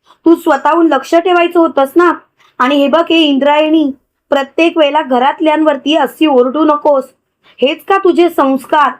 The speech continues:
तेवढ्यात मात्र तिथे व्यंकू महाराज आलेले असतात आणि व्यंकू महाराज हा सगळा गोंधळ बघतात.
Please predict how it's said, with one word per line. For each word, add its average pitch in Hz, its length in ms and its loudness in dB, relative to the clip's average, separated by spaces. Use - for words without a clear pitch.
तेवढ्यात 294 340 -2
मात्र 285 300 0
तिथे 294 280 -4
व्यंकू 254 380 -4
महाराज 302 340 0
आलेले 285 260 -2
असतात 254 440 -2
आणि 269 160 -4
व्यंकू 269 340 -4
महाराज 269 440 -2
हा 277 100 -4
सगळा 262 280 -2
गोंधळ 254 340 0
बघतात. 262 400 -4